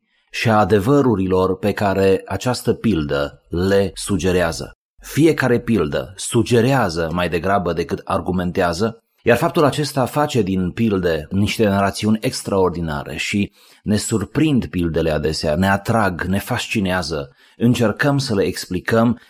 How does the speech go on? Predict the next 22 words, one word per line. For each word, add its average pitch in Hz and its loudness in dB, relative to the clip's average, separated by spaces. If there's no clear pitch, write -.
încercăm 101 0
să 104 -2
le 95 2
adaptăm 110 0
și 95 -4
să 92 -2
le 90 2
asumăm 95 0
în 87 -2
viețile 80 -2
noastre. 73 -6
Cum 117 2
spuneam, 113 0
evanghelistul 113 2
Luca 95 0
este 110 -2
și 120 0
el 98 2
atent 90 -2
la 90 0
pildele 90 0
Mântuitorului 87 2